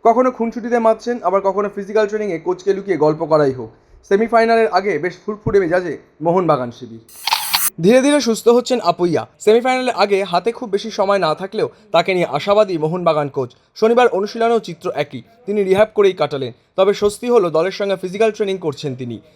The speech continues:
তাছাড়া সাইডলাইনে রিহ্যাবের সঙ্গে দৌড়াতেও দেখা গেল তাকে। বলাই যায় যে তিনি আগের থেকে সুস্থ হচ্ছেন। সেমিফাইনালে প্রথম একাদশে না হলেও দলে তাকে রাখার চেষ্টা করছেন কোচ হোসে মলিনা। যে কলকাতাকে ভারতীয় ফুটবলের মক্কা বলা হয়, সেই কলকাতাতেই মাঠের সমস্যা।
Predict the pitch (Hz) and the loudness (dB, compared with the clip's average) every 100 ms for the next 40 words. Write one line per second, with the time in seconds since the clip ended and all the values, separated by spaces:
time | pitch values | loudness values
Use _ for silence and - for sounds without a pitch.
0 | - 185 220 220 214 190 190 220 220 156 | -6 0 4 4 4 0 2 0 0 -4
1 | - - 165 208 233 226 240 214 165 156 | -10 -8 2 4 4 2 -2 -4 -4 0
2 | 180 202 202 151 160 151 151 143 120 101 | 2 2 0 -2 -4 -4 -4 -6 -10 -14
3 | _ _ 143 175 208 208 214 190 160 170 | _ _ 2 6 4 4 0 0 -8 -10
4 | 175 160 185 190 196 170 151 - 143 123 | -6 -4 -4 -6 -8 -8 -12 -8 -6 -6
5 | - 110 _ _ - 208 233 240 247 220 | -10 -18 _ _ -2 0 2 2 2 0
6 | 151 - _ 202 208 262 233 214 208 202 | -2 -6 _ -2 0 0 -2 0 0 0
7 | 190 156 160 190 190 135 _ 151 160 185 | -2 -2 -2 0 -2 -2 _ -2 2 4
8 | 220 208 180 156 185 190 180 180 180 180 | 4 2 0 -2 -6 -8 -4 -4 -4 -2
9 | 185 - - 208 208 220 220 226 143 123 | -2 -4 2 2 4 0 2 2 2 -2
10 | 117 117 - - - - - - 151 254 | -8 -6 -4 -4 -4 -4 -4 -6 0 2
11 | 226 226 247 269 294 240 240 233 269 240 | 4 4 4 0 0 2 2 2 -4 0
12 | 247 247 180 175 220 214 226 214 151 143 | 0 2 0 0 2 4 4 4 -2 -6
13 | _ _ - 214 202 202 220 233 226 151 | _ _ -2 0 2 2 2 2 -2 -4
14 | 147 196 175 156 131 - 110 | -4 -6 -4 -6 -6 -12 -20